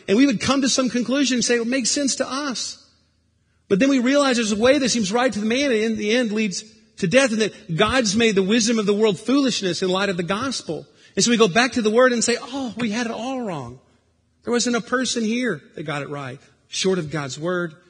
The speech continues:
short of His Holy Spirit revealing truth, we must guard each other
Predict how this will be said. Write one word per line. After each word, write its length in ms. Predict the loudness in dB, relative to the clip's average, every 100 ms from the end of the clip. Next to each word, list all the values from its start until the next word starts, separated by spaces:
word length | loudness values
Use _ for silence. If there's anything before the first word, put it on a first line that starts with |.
| -10
short 200 | -2 -2
of 80 | -2
His 100 | -4
Holy 180 | -6 -6
Spirit 400 | -4 -2 -2 -4
revealing 400 | -6 -6 -8 -8
truth, 560 | -8 -4 -4 -6 -12 _ _ _ _ -10
we 80 | -4
must 280 | -4 -4 -4
guard 280 | -2 -2
each 200 | -4 -4
other 320 | -6 -6 -8